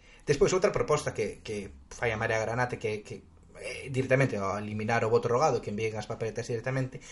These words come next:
ten todos os problemas os que xa acabamos de falar, que, pois, sobre todo en Latinoamérica, eso foi a fiesta da, eh, pois, de interceptar papeletas e de tráfico de sacas.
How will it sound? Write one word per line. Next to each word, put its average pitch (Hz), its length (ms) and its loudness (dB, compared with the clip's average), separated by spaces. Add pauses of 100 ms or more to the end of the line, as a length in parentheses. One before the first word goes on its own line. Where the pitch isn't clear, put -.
ten 131 160 0
todos 127 320 6
os - 80 -4
problemas 120 400 0
os 127 80 -6
que - 80 -6
xa - 160 -10
acabamos 104 320 -2
de - 80 -8
falar, - 320 2
que, - 320 -8 (480)
pois, 101 160 -12
sobre - 400 -6
todo 107 160 -2
en 104 80 -2
Latinoamérica, 117 560 -2
eso 117 160 -4
foi 123 320 0
a - 20 -10
fiesta 113 460 -2
da, 101 400 -4 (320)
eh, 107 480 0
pois, - 160 -16
de 101 80 -10
interceptar 101 560 -6
papeletas 202 480 4
e - 80 2
de - 80 0
tráfico 110 320 -4
de 110 80 -4
sacas. 156 400 -4